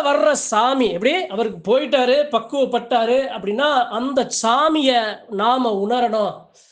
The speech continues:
அந்த சாமி நம்ம இருக்கா அப்படிங்கிறத நாம தெரிஞ்சுக்கிறணும். அந்த ச-, அந்த தெய்வத்தை நாம ஒரு தடவையாவது நம்ம பார்க்கணும் அப்படின்னு என்ன பண்ணுவாங்க, நம்ம மேல வரலாற்றினாலும் யார் மேலயாவது வரணும்னு ரொம்ப ஆவலோட, அன்பா,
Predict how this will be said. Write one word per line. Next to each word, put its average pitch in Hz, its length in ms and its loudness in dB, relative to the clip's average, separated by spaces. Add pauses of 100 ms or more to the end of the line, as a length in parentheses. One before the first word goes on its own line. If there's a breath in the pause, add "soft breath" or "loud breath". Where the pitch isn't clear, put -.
(120)
அந்த 247 280 -2
சாமி 269 540 0
நம்ம 226 300 0
இருக்கா 277 520 0 (260)
அப்படிங்கிறத 208 880 -4 (220 loud breath)
நாம 220 260 0
தெரிஞ்சுக்கிறணும். 214 760 -2
அந்த 208 200 -6 (100)
ச-, 240 80 -10
அந்த 254 240 -4
தெய்வத்தை 277 460 0
நாம 226 420 0 (220 loud breath)
ஒரு 240 200 0
தடவையாவது 302 640 2
நம்ம 220 300 -4
பார்க்கணும் 262 540 0
அப்படின்னு 226 280 -2
என்ன 214 220 0
பண்ணுவாங்க, 220 480 -2 (840 soft breath)
நம்ம 220 300 0
மேல 330 420 4
வரலாற்றினாலும் 269 560 0
யார் 277 500 2
மேலயாவது 339 560 2
வரணும்னு 277 360 2
ரொம்ப 269 300 2
ஆவலோட, 277 600 2
அன்பா, 277 520 0